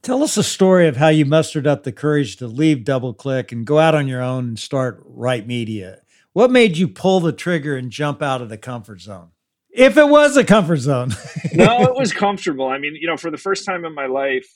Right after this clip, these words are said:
Speaker 2: um, so, so one of the things about that time period was I had developed this kind of niche there where I was selling to direct marketers, and I was selling digital advertising to direct marketers. And during a time where the, the,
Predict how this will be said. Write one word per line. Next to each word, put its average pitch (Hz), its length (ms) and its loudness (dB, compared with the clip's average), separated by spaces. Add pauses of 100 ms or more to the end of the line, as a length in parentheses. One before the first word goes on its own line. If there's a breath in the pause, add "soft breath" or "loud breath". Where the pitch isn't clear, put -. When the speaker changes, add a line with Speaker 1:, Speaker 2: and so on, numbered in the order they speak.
(260)
Speaker 2:
um, 120 400 -10
so, 143 260 -6
so 151 160 -8
one 160 180 -8
of 190 60 -6
the 170 120 -6
things 156 240 -10
about 131 320 -6
that 113 240 -6
time 127 220 -10
period 120 280 -8
was 113 340 -10
I 143 160 -4
had 170 140 -2
developed 139 380 -2
this 123 140 -14
kind 131 220 -8
of 113 60 -6
niche 120 360 -8
there 120 240 -4
where 113 360 -6 (420)
I 127 80 -2
was 120 160 -2
selling 127 300 0
to 120 100 -6
direct 110 320 -4
marketers, 101 600 -12 (260)
and 110 320 -2
I 104 60 -4
was 110 120 -4
selling 113 240 -2
digital 113 320 0
advertising 107 580 -6
to 107 60 -14
direct 101 240 -6
marketers. 117 500 -2
And 110 220 -10 (420 soft breath)
during 143 300 2
a 131 60 0
time 131 400 0
where 117 160 -2
the, 110 280 -4 (120)
the, 107 400 -8